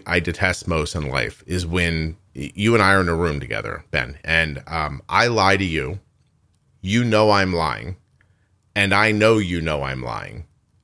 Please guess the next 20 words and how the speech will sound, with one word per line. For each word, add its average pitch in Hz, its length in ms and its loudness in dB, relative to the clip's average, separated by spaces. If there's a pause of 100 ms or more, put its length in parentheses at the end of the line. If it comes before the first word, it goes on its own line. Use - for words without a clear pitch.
and 90 240 0
none 90 160 0
of 85 140 -2
us - 340 -6 (580)
stop - 340 -2
lying. 52 280 -12 (920)
I 104 160 4
find 101 400 2
that 95 240 4
to 104 100 -2
be 82 380 -2
maybe 92 380 2
the 87 140 0
most 87 340 0
maddening 85 540 2
of, 78 520 -6
of 80 160 -2
human 78 340 0
interactions. 62 760 -8 (540)
And 80 420 2